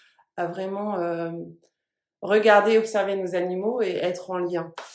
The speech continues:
Et, et, et de même pour le thème sur le, mieux accompagner nos animaux vers leur fin de vie,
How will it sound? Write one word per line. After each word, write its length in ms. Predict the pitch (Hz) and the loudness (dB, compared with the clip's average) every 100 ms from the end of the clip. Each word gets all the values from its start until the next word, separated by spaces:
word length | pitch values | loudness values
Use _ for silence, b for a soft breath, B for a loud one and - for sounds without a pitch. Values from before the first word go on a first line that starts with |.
| B B B B - | B B B B -6
Et, 880 | 175 180 175 170 165 160 147 - 165 | 0 2 4 2 0 -4 -4 -4 -4
et, 200 | 170 - _ _ | -4 -6 _ _
et 320 | - 175 156 - | -4 -2 -4 -2
de 100 | 185 | 0
même 280 | 190 208 208 | 2 2 0
pour 180 | - 175 | -2 -4
le 140 | 165 | -2
thème 200 | 165 185 | -4 -6
sur 240 | 180 - 165 | -8 -10 -8
le, 140 | 165 160 - - 185 | -8 -8 -8 -10 -8
mieux 160 | 185 196 | -4 -2
accompagner 420 | 196 185 185 180 | -2 -4 -2 -2
nos 200 | 180 175 | 0 0
animaux 320 | 175 175 180 | 0 0 0
vers 180 | 175 156 | 0 0
leur 160 | 160 156 | 0 -4
fin 220 | - 170 | -6 -6
de 80 | 175 | -6
vie, 320 | 175 214 | -8 -12